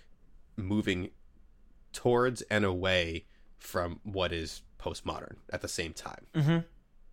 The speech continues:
Speaker 1: Depending on how you look at it, depending on how you approach it, um, it, it can accomplish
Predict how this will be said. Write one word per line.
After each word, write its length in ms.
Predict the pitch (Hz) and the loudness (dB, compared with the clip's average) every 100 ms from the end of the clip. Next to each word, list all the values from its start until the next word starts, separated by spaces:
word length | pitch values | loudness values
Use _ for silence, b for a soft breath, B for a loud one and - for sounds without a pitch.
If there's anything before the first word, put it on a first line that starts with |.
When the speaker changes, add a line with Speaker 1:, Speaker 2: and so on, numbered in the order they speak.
| - | -6
Speaker 1:
Depending 340 | 110 - 123 | -2 2 4
on 60 | 110 | 4
how 120 | 104 107 | 4 2
you 160 | 110 | 2
look 240 | 92 90 90 | 0 -2 -2
at 160 | 87 | -2
it, 100 | 87 | -2
depending 340 | 95 - 98 95 | -2 -2 -2 -2
on 80 | 85 | -4
how 120 | 92 | -6
you 160 | 90 | -6
approach 400 | 85 - 90 87 | -8 -6 -4 -4
it, 140 | 82 - b b - | -8 -10 b b -8
um, 180 | 90 87 - | -4 -4 -4
it, 140 | 110 | -2
it 140 | 107 98 | -2 0
can 120 | 117 | 2
accomplish 540 | 90 - 101 - 82 | 0 0 -2 0 -4